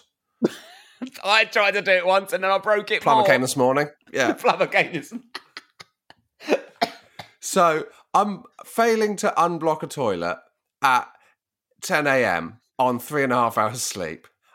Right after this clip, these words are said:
Speaker 2: I then took my daughter out to the park where we, I met friends, right?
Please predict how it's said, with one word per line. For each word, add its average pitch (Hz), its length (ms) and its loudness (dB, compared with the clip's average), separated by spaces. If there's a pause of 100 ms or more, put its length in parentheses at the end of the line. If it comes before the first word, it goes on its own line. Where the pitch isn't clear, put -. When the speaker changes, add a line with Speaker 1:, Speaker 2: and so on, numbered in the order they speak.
(100)
Speaker 2:
I 139 140 2
then 139 380 0 (320)
took - 240 -2
my 151 80 -2
daughter 135 420 -2
out 90 320 0 (240)
to 120 80 -10
the 113 80 -4
park 92 520 -2
where 98 140 0
we, 101 200 -4
I 101 100 -2
met 101 200 -2
friends, 92 500 -4
right? 98 260 0